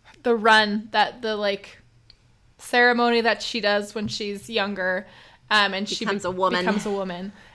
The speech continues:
Speaker 1: And she says, "I've taken the elements into my body. The first time I take a man into my body, I want it to mean something to me."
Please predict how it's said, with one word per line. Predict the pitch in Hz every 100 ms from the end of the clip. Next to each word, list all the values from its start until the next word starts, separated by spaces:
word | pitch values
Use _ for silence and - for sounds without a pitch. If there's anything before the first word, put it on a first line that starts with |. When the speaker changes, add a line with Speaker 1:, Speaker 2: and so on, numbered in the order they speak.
| -
Speaker 1:
And | 214
she | 240
says, | 226 220 196
"I've | 214
taken | 220 320 339
the | 320 226
elements | 240 233 220 214
into | 214 208
my | 196 196
body. | 175 - 190
The | 202
first | - 247 247
time | - 262
I | 254
take | 254 226
a | 226
man | 208 214
into | 202 -
my | 185
body, | 185 185 185 -
I | 190
want | 190 196
it | 196
to | -
mean | 185 185 180
something | - 170 - 190 208
to | -
me." | - 202